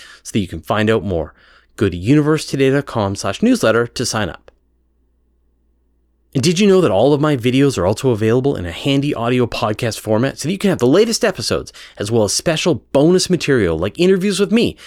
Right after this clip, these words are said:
show up right on your audio device? Go to universetoday dot com slash audio or search for Universe Today on iTunes, Spotify, or wherever you get your podcasts, and I'll put a link in the show notes.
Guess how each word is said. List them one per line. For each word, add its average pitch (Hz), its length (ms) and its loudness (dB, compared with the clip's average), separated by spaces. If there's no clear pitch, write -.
show - 120 0
up - 140 -2
right 135 340 0
on 151 120 0
your 151 120 -2
audio 113 300 -4
device? 92 460 -6
Go 120 100 2
to 95 80 -2
universetoday 151 720 0
dot 147 140 -2
com 101 260 -2
slash - 180 -10
audio 156 460 0
or 120 100 -2
search - 360 0
for - 160 -4
Universe 139 480 0
Today 123 260 0
on 80 140 -4
iTunes, 151 500 -2
Spotify, 120 640 0
or 87 80 -6
wherever 110 320 -2
you 120 60 0
get 120 100 -4
your 147 100 -2
podcasts, 95 640 -6
and 214 60 -4
I'll 202 60 0
put 220 100 0
a 214 60 4
link 202 160 2
in 196 80 2
the 190 40 2
show 202 180 2
notes. - 340 -6